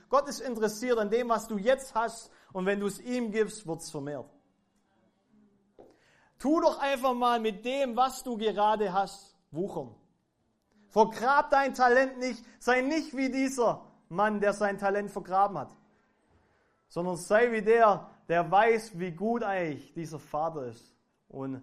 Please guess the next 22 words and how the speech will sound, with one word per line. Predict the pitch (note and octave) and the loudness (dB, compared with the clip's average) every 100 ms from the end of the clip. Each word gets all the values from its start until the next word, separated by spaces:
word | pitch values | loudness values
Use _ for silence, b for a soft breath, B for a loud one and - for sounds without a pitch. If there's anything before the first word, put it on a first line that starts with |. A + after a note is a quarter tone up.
| - _ | -16 _
handle | - D#3+ E3+ D3 | -10 -8 -8 -10
mit | B2+ A#2+ | -10 -10
dem, | C#3 C#3+ A#2+ A2+ | -10 -10 -12 -14
was | B2 - | -14 -14
dir | A#2 | -16
gegeben | A2+ A2 C3 A#2+ | -14 -12 -12 -14
wurde. | G#2+ A#2+ _ _ _ _ _ _ _ _ _ _ _ _ _ _ _ _ _ _ _ _ | -20 -20 _ _ _ _ _ _ _ _ _ _ _ _ _ _ _ _ _ _ _ _
Wir | D#3 G#3 | -2 0
alle | G#3+ C#4 B3 G3+ | 2 4 6 8
haben | B3 B3 | 6 4
individuell | A#3+ C4 B3+ A#3+ A#3 A3 A#3 A#3 D3 | -4 -6 -4 -2 2 4 4 2 0
was | E3 E3+ - | -2 -4 -6
bekommen. | E3+ E3+ F#3 C3 _ _ _ _ _ _ _ _ _ _ _ _ _ _ _ | -6 -4 -4 -8 _ _ _ _ _ _ _ _ _ _ _ _ _ _ _
Und | D3+ | -10
ich | F#3 F3 | -10 -4
glaub, | G3 G#3+ A#3+ A#3 | 2 4 4 0
zusammen | - G3+ - A3+ A#3+ G3+ | -6 -8 0 0 0 -4
sind | - G#3+ | -6 -4
wir | G#3 F3 | -2 -2
tatsächlich | F3+ F3+ G3+ G3 E3+ | -4 -4 -10 -10 -14
dieser | F3+ E3 D#3+ | -12 -8 -6
Leib | E3+ E3+ C3+ | -6 -6 -10